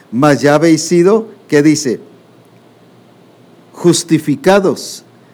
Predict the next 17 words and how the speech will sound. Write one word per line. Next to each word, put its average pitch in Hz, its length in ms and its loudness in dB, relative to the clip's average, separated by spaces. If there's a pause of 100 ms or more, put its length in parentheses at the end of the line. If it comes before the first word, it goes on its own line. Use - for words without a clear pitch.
(260)
mas 143 420 0
ya 156 180 2
habéis 185 280 4
sido", 208 420 -2
¿qué 185 140 0
cosa? 156 340 -2
"Santificados". 139 1120 -4
Mire 147 280 -2
qué 143 160 -2
glorioso. 120 680 -4 (1000)
Habéis 135 460 0
sido, 208 500 0 (380)
no 143 220 0
dice 170 300 2
van 147 180 0
a 135 80 -4
ser, 196 380 -2